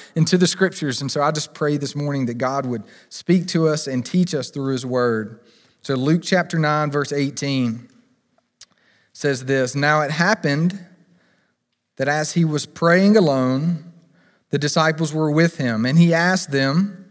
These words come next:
'Who do the crowd say that I am?' And they answered, 'John the Baptist, but others say, "Elijah." And others, one of the prophets of old has risen.'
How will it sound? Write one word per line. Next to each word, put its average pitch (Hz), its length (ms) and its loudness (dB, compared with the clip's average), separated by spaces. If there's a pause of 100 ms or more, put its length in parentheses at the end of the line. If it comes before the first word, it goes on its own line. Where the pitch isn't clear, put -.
(500)
'Who 240 300 6
do 220 100 2
the 170 100 4
crowd 165 560 2
say 175 360 2
that 147 180 0
I 151 220 2
am?' 123 420 -2 (1300)
And 143 120 0
they 156 160 4
answered, 160 480 2
'John 147 320 4
the 180 80 6
Baptist, 170 840 2 (800)
but 135 120 0
others 170 360 4
say, 151 280 2
"Elijah." 151 600 4
And 127 160 -2
others, 170 640 2 (1120)
one 147 300 2
of 165 60 6
the 170 80 2
prophets 180 580 0
of 147 80 0
old 180 300 4
has 127 180 -2
risen.' 104 520 -6